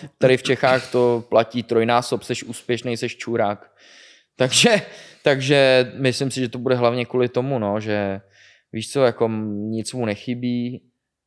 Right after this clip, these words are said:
splnil si vlastně svůj sen a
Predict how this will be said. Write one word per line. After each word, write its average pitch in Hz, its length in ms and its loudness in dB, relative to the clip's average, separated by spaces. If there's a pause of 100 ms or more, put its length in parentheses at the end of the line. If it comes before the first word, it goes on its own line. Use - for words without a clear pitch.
splnil 113 480 -2
si 120 140 -6
vlastně 110 300 -4
svůj 117 260 -6
sen 120 440 -4
a 110 440 -2